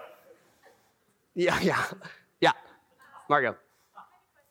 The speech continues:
About, uh,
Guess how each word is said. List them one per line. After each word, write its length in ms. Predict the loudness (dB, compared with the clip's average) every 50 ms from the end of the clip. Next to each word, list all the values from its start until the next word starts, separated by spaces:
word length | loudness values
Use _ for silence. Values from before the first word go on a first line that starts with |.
| _ _ _ _ _ _ _ _ _ _ _ _ _ _ _ _ _ _ _ _ _ _ _ _ _ _ _ _ _ _ _ _ _ -4
About, 460 | 0 2 2 2 2 0 -2 -2 0
uh, 400 | 0 2 2 2 2 0 0